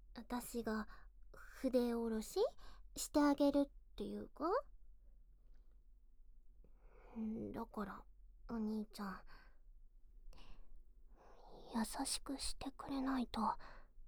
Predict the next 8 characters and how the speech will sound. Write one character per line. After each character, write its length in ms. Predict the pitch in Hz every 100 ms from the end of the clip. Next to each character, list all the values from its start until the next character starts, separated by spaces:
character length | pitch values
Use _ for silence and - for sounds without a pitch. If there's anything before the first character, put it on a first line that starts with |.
| - - - - - -
普 140 | - -
通 220 | - 214
に 220 | 214 208 208
怒 340 | 208 - 240
る 80 | 233 -
か 120 | - - -
ら 60 | 247
ね。 140 | -